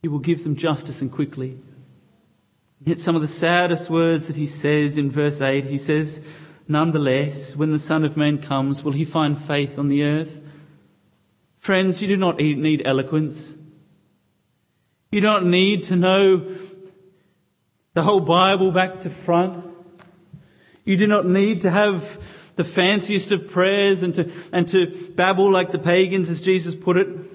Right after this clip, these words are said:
You do, do not, you, you, you don't need much, but you need perseverance and sincerity before God. You can have but two words and the Lord will hear you. "Help me, help me,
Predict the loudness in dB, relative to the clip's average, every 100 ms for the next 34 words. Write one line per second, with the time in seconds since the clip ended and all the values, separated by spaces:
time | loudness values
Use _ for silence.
0 | -20 -20 _ _ _ _ _ _ _ _
1 | _ _ _ _ _ -2 4 4 2 -2
2 | 0 0 -2 -8 -4 -4 -2 -4 -2 0
3 | 2 2 4 4 4 4 2 2 -4 -4
4 | -4 -2 -4 -2 0 2 2 0 -4 -14
5 | -20 -2 0 2 0 0 2 4 2 0
6 | -2 -2 0 -2 -2 2 4 4 2 -4
7 | -10 -14 -14 -2 0 2 2 4 0 -4
8 | -14 -20 -20 _ _ _ _ _ _ _
9 | _ _ _ -6 0 2 0 0 2 4
10 | 4 2 0 -2 -2 -2 2 4 4 4
11 | 4 4 2 0 0 2 4 2 2 0
12 | 0 2 2 0 2 2 2 2 2 2
13 | -2 -8 -18 -20 -20 _ _ -2 0 0
14 | 2 2 2 -2